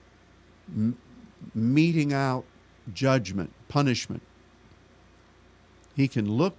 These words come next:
down and see his people in sackcloth in the midst of that. The angel of the Lord can suspend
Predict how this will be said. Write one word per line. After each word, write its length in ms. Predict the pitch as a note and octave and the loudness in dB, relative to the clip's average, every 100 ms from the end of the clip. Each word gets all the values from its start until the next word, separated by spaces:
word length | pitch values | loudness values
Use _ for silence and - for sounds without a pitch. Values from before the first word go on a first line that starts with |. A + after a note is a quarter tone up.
| - | -2
down 480 | D3 C3 C3 C3 - | 0 2 0 -2 -6
and 180 | B2 A2 | -6 -4
see 540 | - - C3+ C3+ C3+ B2 - - - - - - _ - | -2 0 0 0 -2 -6 -16 -20 -20 -20 -20 -20 _ -4
his 200 | C#3 B2+ | -4 -4
people 440 | - C#3+ C3+ B2 - | -4 -4 -2 -4 -2
in 140 | A#2 | -2
sackcloth 800 | G#2 - C3 C3 - A2+ G2 F#2 | -2 -2 2 0 0 -2 -2 -2
in 100 | A#2 | -2
the 80 | A2+ | 0
midst 420 | A2+ C#3 D#3+ - | 4 4 2 0
of 180 | G#2+ F2 | -4 -4
that. 220 | F2 - - - - - - - - - _ _ - - - _ - - - - - - - - | -8 -10 -12 -20 -20 -20 -20 -20 -20 -20 _ _ -20 -20 -20 _ -20 -20 -20 -20 -20 -20 -10 0
The 160 | A#2+ | 4
angel 360 | D3+ F#3 D#3+ D#3+ | 4 2 0 0
of 60 | |
the 180 | C#3 C3+ | 0 2
Lord 380 | D#3+ D#3 G#2 G2 - - - - - - - - - - _ _ - | 4 4 2 -2 -10 -20 -20 -20 -20 -20 -20 -20 -20 -20 _ _ -4
can 460 | D3 C3 B2 A#2+ - | 0 2 0 -4 -8
suspend 840 | - C#3 - F#3 G3 B2+ G2+ F#2+ | -4 -4 -2 0 0 0 -2 -6